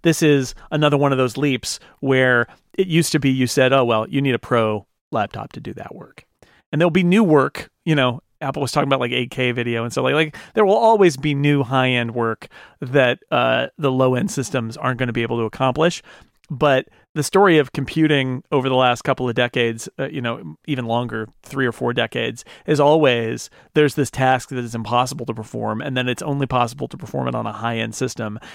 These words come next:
And then you just wait long enough, and it's possible to do it on a low-end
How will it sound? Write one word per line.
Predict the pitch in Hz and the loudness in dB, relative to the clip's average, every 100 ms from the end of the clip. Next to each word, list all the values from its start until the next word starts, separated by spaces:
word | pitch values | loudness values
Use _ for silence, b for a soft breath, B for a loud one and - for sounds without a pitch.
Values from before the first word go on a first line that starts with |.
| B | B
And | 151 143 | -2 0
then | 131 | 0
you | 135 | 0
just | 131 | -2
wait | 123 131 139 | 0 2 2
long | 127 120 | 0 -2
enough, | 120 117 | -2 -4
and | 123 | -4
it's | 117 - | -6 -6
possible | 117 110 143 117 | -4 -4 -6 -8
to | 113 | -6
do | 110 107 | -4 -4
it | |
on | 101 | -6
a | 95 | -8
low-end | 107 120 117 - 139 | -8 -6 -8 -12 -18